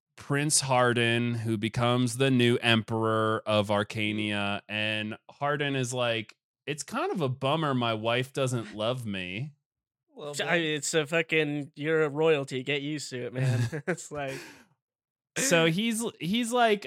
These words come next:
Speaker 1: "I, it's, it's cool that I'm the emperor of everything, but everyone loves Marth, including my wife."
Speaker 3: <laughs>
Speaker 1: And the, and this kinda sucks. Uh, fortunately for Garnif,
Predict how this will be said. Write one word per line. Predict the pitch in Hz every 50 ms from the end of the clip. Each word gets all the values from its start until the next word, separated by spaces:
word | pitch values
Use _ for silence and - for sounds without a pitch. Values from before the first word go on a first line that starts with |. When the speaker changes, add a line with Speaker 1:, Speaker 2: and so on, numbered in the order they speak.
| -
Speaker 1:
"I, | - 175 202 220 190 -
it's, | 190 196 196 - - -
it's | 196 196 -
cool | - - - - 262 269 277
that | 254 233 220
I'm | 214 208
the | 196 185 151
emperor | 131 147 180 175 - 196 185 160 143
of | 131 127
everything, | 127 131 143 160 170 160 151 - 135 123 120 117
but | 120 120 120
everyone | 127 139 160 208 233 247 233 202
loves | 165 147 139 131 123 113
Marth, | 117 113 113 110 107 107 113 110 _ _ _ _ _
including | - 123 120 - - 170 208 254 269 220 160
my | 131 113 104
wife." | 101 98 101 101 98 101 107 113 - - 156 - - _ _ _ -
Speaker 3:
<laughs> | - - -
Speaker 1:
And | - 135 131 135 139 135 139 139 135 131 - _ _ _ _ _ - 151
the, | - 165 156 - - _ _
and | - 165 175 175 180
this | 202 226 -
kinda | - - 247 262 190 131
sucks. | 127 147 - - 220 240 180 104 110 - - - - - _ _ _ _ _ _ _ _ _ _ _ _
Uh, | - 113 113 113 113 113 110 - _ _ -
fortunately | - - - - 208 180 - - 143 123 110 110 104
for | - - 104
Garnif, | 90 - - 127 139 147 127 92 80 85 - -